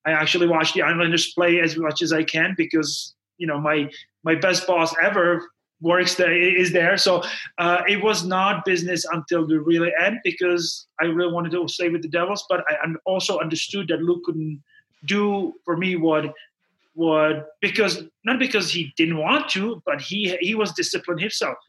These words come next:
I was disciplined as a player, focused. He was disciplined and focused as a general manager,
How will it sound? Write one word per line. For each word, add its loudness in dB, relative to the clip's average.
I 2
was 0
disciplined -6
as -4
a -2
player, 0
focused. 0
He 0
was 4
disciplined -2
and -12
focused -2
as 0
a 2
general 0
manager, 0